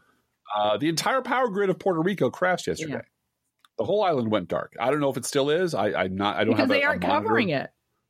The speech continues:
Speaker 1: They aren't
Speaker 2: Yeah.
Speaker 1: covering whether the power's back on or not.
Speaker 2: We've moved on.
Speaker 1: Yeah.
Speaker 2: We've moved on. This is, this is, these are American citizens, uh, in an American protectorate, an American territory,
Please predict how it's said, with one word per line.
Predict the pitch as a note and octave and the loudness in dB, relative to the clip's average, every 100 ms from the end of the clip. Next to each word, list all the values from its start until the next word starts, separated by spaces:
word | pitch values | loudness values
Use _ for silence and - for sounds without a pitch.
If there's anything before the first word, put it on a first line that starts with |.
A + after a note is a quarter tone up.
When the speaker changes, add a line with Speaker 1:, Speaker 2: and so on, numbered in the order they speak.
| _ - | _ -2
Speaker 1:
They | A3+ B3+ | 0 2
aren't | C#4 | 2
Speaker 2:
Yeah. | C4+ | 2
Speaker 1:
covering | D4 E4 F4+ | 2 0 2
whether | C#4 G3 | 0 0
the | F3+ | -2
power's | E3+ E3 D3 | 0 2 2
back | C#3+ C3 B2+ | 0 -2 -2
on | B2 A#2+ | -4 -4
or | A2+ | -2
not. | A#2 - _ | -4 -6 _
Speaker 2:
We've | G#2 G#2 G2 | -2 0 2
moved | B2+ B2+ | 0 2
on. | F#3+ B3 | 2 2
Speaker 1:
Yeah. | G3 F#3+ - | 0 -2 0
Speaker 2:
We've | G#2 | 0
moved | G#2 A#2+ A2+ | 2 0 0
on. | F#3+ - G2 | 0 -2 -2
This | E3 | 0
is, | F3 C#3 D3+ - - - | 0 -2 -8 -16 -20 -8
this | - D3 G3+ | -2 0 2
is, | F3 B2+ | 0 0
these | C#3+ | 2
are | C3+ | 2
American | A2 A#2 F3+ G#3+ F#3 | 2 2 2 0 0
citizens, | - E3 D#3 E3+ F#3 - - _ _ _ | 2 0 0 -2 -2 -6 -12 _ _ _
uh, | C3 C3 | 0 2
in | C3+ | 2
an | A#2+ | 2
American | A2 A2 D3 F#3+ - E3 E3+ D#3+ _ - | 2 2 2 2 0 0 -2 -4 _ -6
protectorate, | C#3 B2 C3+ C3+ C3+ B2 | -4 0 -2 0 0 0
an | |
American | A2 C3+ F#3 E3 | 0 0 0 -2
territory, | C#3+ B2+ A#2+ A#2+ A2 G2+ | 0 0 2 2 2 2